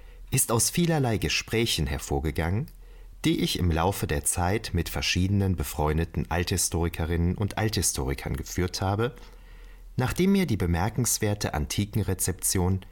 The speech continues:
in zwei Kurzgeschichten Isaac Asimovs aufgefallen war. Schnell zeigte sich, dass meinen Gesprächspartnerinnen und Gesprächspartnern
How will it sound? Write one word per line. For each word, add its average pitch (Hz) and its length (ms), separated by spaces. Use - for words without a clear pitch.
in 78 140
zwei 87 320
Kurzgeschichten - 960
Isaac 76 420
Asimovs 80 540
aufgefallen 64 720
war. - 260
Schnell 220 380
zeigte 87 460
sich, 107 280
dass 120 200
meinen 127 280
Gesprächspartnerinnen 80 1200
und 78 200
Gesprächspartnern - 1080